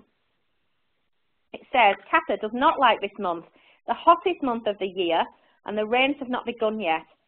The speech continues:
However, humidity is beginning to rise, and she's now noticing that the flies and mosquito activity." So let's actually analyse the graph. It's not quite the wet season, hottest here,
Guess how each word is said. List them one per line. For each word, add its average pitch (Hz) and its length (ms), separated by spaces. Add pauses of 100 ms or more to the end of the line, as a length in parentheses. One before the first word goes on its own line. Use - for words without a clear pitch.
(140)
However, 220 260
humidity 240 640 (160)
is 185 100
beginning 196 380
to 202 60
rise, 180 480 (560)
and 202 100
she's 226 180
now 254 280
noticing 220 500
that 185 200
the 190 260 (240)
flies 214 460 (100)
and 190 80
mosquito 208 500
activity." 175 640 (380)
So 254 80
let's 302 220
actually 277 380
analyse 247 500
the 233 80
graph. 214 440 (600)
It's 226 180
not 302 280
quite 294 220
the 277 80
wet 269 300
season, 254 420 (520)
hottest 254 520
here, 220 300